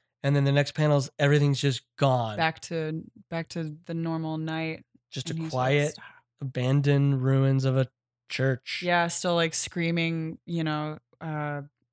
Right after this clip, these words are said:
Speaker 2: uh, just, like, he, he can have no effect. There's nothing he can do to change it. It's in the past, but he's still
Speaker 1: Yeah.
Speaker 2: like, "Stop." Like, you want it, it, just wanting it so badly.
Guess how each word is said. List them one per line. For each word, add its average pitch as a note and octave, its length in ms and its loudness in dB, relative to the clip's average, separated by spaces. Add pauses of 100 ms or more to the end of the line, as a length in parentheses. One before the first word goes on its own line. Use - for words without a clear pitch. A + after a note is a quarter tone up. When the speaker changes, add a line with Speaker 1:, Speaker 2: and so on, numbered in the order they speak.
(300)
Speaker 2:
uh, D3 300 -8 (100)
just, - 480 -14 (1300)
like, D#3 460 -10 (1500)
he, E3+ 220 -4
he E3+ 180 0
can F#3+ 120 2
have F3+ 220 4
no E3+ 140 4
effect. D#3+ 320 0 (140)
There's F3+ 200 0
nothing F#3+ 220 2
he F3+ 120 2
can E3 140 -2
do E3+ 120 0
to D#3+ 80 -2
change E3 340 -2
it. E3 60 0
It's D#3+ 140 -4
in E3 60 -2
the D3+ 100 -2
past, D3+ 380 -2
but D#3 100 -8
he's D#3 160 -6
still D#3 200 -6
Speaker 1:
Yeah. D#3 280 0
Speaker 2:
like, A2+ 120 -4
"Stop." - 400 -12
Like, F3 260 -2
you D#3+ 100 -4
want E3+ 280 -2
it, F3+ 180 -6
it, E3 200 -14
just E3+ 200 -10
wanting E3 300 -2
it - 140 -12
so D#3 180 -8
badly. D#3 560 -6